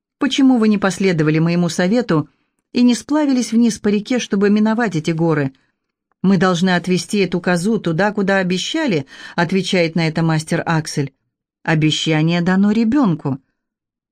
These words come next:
И, говоря это, бросает на меня странный взгляд. Или мне это снится?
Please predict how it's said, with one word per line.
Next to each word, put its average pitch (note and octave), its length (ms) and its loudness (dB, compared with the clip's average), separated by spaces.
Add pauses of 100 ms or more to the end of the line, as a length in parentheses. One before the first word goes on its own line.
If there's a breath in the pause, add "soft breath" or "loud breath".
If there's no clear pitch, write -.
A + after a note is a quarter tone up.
И, G3 100 -2
говоря E3 480 0
это, D#3 340 -2 (340 soft breath)
бросает F#3 500 0
на F3+ 80 0
меня E3+ 400 0 (220 soft breath)
странный B3 520 0
взгляд. F3 540 -2 (1040)
Или D3+ 220 0
мне D3 240 2
это C#3+ 120 -8
снится? G#3 720 -4